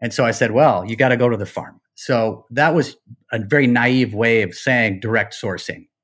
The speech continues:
And then, you know, I realized that,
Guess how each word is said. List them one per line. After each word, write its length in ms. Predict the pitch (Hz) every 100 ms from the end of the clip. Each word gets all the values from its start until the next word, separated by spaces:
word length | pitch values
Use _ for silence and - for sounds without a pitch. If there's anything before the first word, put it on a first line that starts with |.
| _ _ _ _ _ _ _ _ _ _
And 220 | 123 110
then, 520 | 131 131 127 120 110 - _
you 60 | 135
know, 260 | 117 107 -
I 60 |
realized 680 | 120 123 147 127 107 107 98
that, 320 | 120 107 104